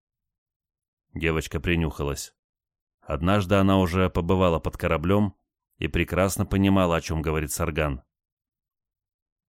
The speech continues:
«Помнишь, как мы встретились? Я была вот в таком же месте, а потом вскарабкалась наверх. Тогда я потеряла друга». Сарган кивнул.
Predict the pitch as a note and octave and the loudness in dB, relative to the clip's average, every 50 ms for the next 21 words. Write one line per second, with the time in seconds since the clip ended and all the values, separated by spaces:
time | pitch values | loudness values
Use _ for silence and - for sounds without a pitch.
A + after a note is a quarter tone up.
0 | _ _ _ _ _ _ _ - A2 B2+ D3 D#3+ C#3 - - C3 - A#2+ A#2 G2+ | _ _ _ _ _ _ _ 2 4 6 6 6 4 2 0 0 2 2 0 0
1 | - - A2 G2+ - F#2+ D2+ C#2+ C#2 - - - _ _ _ _ _ _ _ _ | 0 0 0 0 0 -2 -6 -6 -8 -10 -12 -16 _ _ _ _ _ _ _ _
2 | _ _ _ _ - - G#2+ G#2+ G#2+ A#2+ B2 B2 A#2 A#2 A#2 A#2 - - - B2+ | _ _ _ _ 0 2 2 4 4 4 6 6 8 8 6 4 4 0 0 0
3 | - - B2+ A#2 G#2 F#2+ B2 B2 B2 A2 F#2+ - - - E2 C#2+ - _ _ _ | 0 2 2 2 2 2 4 4 4 4 2 0 -4 -6 -8 -8 -8 _ _ _
4 | _ _ _ _ - - - - G2 F#2 D3 D3 - - - A#2+ A#2 A#2+ A#2 - | _ _ _ _ -10 -6 -2 0 4 6 6 4 4 2 2 2 4 4 2 2
5 | - C3+ C3 B2+ A2 - B2 A2 G2 F#2+ F2+ E2 - - - _ _ _ _ _ | 0 0 0 0 2 2 2 2 4 2 2 0 -2 -8 -14 _ _ _ _ _
6 | _ _ _ _ _ _ _ _ _ _ _ _ _ - G2 G2 G2 G2 A#2 A#2 | _ _ _ _ _ _ _ _ _ _ _ _ _ -2 -2 -2 2 4 4 4
7 | A2+ - A2 G2 - A2+ G#2+ G#2+ G#2+ A2 A2 G2+ A2+ A2+ G#2 F#2 E2 D2+ C#2 - | 6 4 2 0 2 2 4 4 4 4 2 2 2 0 0 0 -2 -4 -6 -8
8 | _ _ _ _ _ _ _ _ _ _ _ _ _ _ _ _ _ _ _ _ | _ _ _ _ _ _ _ _ _ _ _ _ _ _ _ _ _ _ _ _
9 | _ _ _ - - - F#2 F2+ E2+ F#2 F2 E2+ - - F2 E2 E2 D#2+ D2+ D2 | _ _ _ -10 -2 -2 0 0 2 2 0 0 0 -2 -4 -2 -2 -2 -2 -4
10 | D2 - _ | -6 -10 _